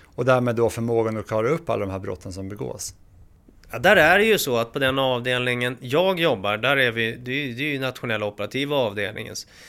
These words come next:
Speaker 2: I T-brottsutredare. De, de är naturligtvis uppsjungna på det här och rejält. De är duktiga på det här, men vi är ju inte oändligt många. Tittar man rent allmänt inom polisen och,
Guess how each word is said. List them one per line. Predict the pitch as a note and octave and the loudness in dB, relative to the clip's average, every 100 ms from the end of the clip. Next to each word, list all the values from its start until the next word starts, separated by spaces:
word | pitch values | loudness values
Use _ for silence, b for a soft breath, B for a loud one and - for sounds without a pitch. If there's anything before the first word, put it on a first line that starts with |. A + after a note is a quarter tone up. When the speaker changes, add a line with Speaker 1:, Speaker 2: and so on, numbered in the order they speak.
| B B B | B B B
Speaker 2:
I | A#2 A#2 | -6 -6
T-brottsutredare. | - - G2+ G#2 F#2+ - G#2 A#2 C3+ C#3+ A#2+ | -6 -8 -8 -6 -6 -8 -6 2 4 6 4
De, | A#2+ E3+ C3+ | 2 0 0
de | D3+ F#3 | 0 0
är | F#3 | -2
naturligtvis | E3+ - G2+ F#2+ G2 | -2 -4 -6 -8 -6
uppsjungna | G#2+ - - C3 C3+ C3 | -6 -6 -6 -4 -2 -4
på | B2 | -4
det | A2 | -2
här | G2 | -2
och | G#2 | -2
rejält. | A2 A2 G2 G2 A2 | -4 -4 -6 -8 -6
De | E3 G3 | -2 0
är | |
duktiga | D3+ C3+ - D3+ | 0 -2 0 -4
på | C#3 C3+ E3+ | -2 -2 0
det | C3 | 0
här, | G2 F#2 B B B | -2 -6 B B B
men | C3 | -6
vi | C3 F3+ F#3 | -4 0 4
är | C3+ | 4
ju | B2 | 4
inte | B2 A#2+ | 0 -2
oändligt | A2+ G#2 G2+ G2+ | -2 -2 -4 -6
många. | A#2+ A#2 A#2+ C#3+ G#2+ B B B B | -4 -2 -2 -4 -4 B B B B
Tittar | - D3+ C3+ D3+ | 0 0 0 0
man | C#3+ C#3+ | 0 2
rent | C#3 C3+ D3 | 2 2 2
allmänt | D#3 C#3 C#3+ F3 F#3 | 2 2 0 -2 -2
inom | F#3 E3+ E3+ | -2 -4 -2
polisen | F3+ A#2 G#2 - A2+ | -2 -2 -2 -4 -4
och, | A2+ A2 | -4 -6